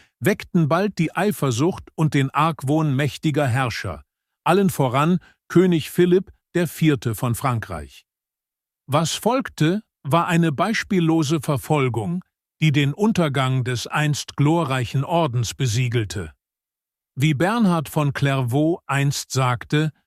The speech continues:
„Ein Tempelritter ist wahrlich ein furchtloser Ritter, auf allen Seiten gesichert, denn seine Seele wird durch die Rüstung des Glaubens geschützt, ebenso wie sein Körper durch die Rüstung aus Stahl.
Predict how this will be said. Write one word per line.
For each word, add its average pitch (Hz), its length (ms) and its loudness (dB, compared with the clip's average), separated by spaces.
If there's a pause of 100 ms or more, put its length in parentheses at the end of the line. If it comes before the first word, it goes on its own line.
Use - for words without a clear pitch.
(420)
„Ein 139 240 2
Tempelritter 165 760 0
ist 135 260 -4
wahrlich 185 480 0
ein 147 160 0
furchtloser 143 880 0
Ritter, 98 380 -4 (380)
auf 135 220 -2
allen 220 320 2
Seiten 151 440 0
gesichert, 120 680 -2 (520)
denn 147 180 4
seine 156 300 2
Seele 175 480 0
wird 170 340 0
durch 151 220 -2
die 139 120 0
Rüstung 160 560 0
des 147 200 -2
Glaubens 127 500 0
geschützt, - 640 -4 (600)
ebenso 175 640 2
wie 139 100 -2
sein 123 280 -2
Körper 160 520 -2 (400)
durch 123 160 -2
die 131 120 -4
Rüstung 156 600 2
aus 135 240 -4
Stahl. 95 680 -2